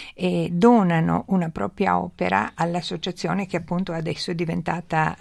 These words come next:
fondazione, e poi la fondazione si occupa di organizzare una mostra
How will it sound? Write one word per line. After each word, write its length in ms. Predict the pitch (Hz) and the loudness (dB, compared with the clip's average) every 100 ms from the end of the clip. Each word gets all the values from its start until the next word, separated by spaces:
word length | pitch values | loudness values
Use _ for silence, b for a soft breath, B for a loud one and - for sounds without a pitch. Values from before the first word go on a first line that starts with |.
| 156 | -6
fondazione, 840 | - 170 208 226 - 269 262 147 151 B B B | -2 0 0 0 2 4 4 2 -2 B B B
e 520 | 202 202 190 180 180 - | -2 0 2 2 0 6
poi 500 | 240 185 170 147 - 165 | 6 6 4 0 -4 -8
la 140 | 165 | -6
fondazione 760 | 156 180 180 185 - 208 180 160 | -6 -4 -2 -2 0 0 2 -2
si 160 | - 196 | -2 0
occupa 400 | 180 - 160 156 | -2 -2 -4 -2
di 140 | 160 | -2
organizzare 880 | 156 170 170 170 180 160 156 143 151 - | -2 -2 -2 0 2 4 4 2 -2 0
una 220 | 175 220 | 4 6
mostra 480 | 214 180 - 233 | 4 2 0 0